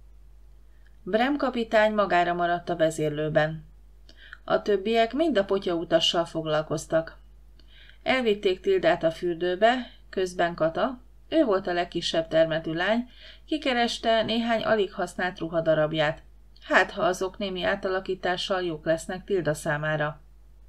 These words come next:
Dolly és Don az étkezőbe készítettek ebédet a gyereknek. A Columbus helyi ideje szerint ugyan még csak délelőtt volt, de a jelek szerint Tilda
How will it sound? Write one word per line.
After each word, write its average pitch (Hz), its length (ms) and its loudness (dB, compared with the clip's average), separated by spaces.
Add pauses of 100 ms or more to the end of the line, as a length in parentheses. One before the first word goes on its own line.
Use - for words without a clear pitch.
(560)
Dolly 185 400 0
és 202 240 2
Don 190 260 -2
az 208 220 0
étkezőbe 202 600 0
készítettek 180 720 -2
ebédet 175 460 -2
a 165 40 -2
gyereknek. 156 680 -4 (1080)
A 185 200 -2
Columbus 220 760 0
helyi 254 360 -2
ideje 190 340 0
szerint 202 500 -4
ugyan 202 300 0
még 202 200 -2
csak 202 220 0
délelőtt 196 500 2
volt, 185 360 -2 (640)
de 226 160 -6
a 247 120 -2
jelek 254 320 4
szerint 202 460 -2
Tilda 196 380 0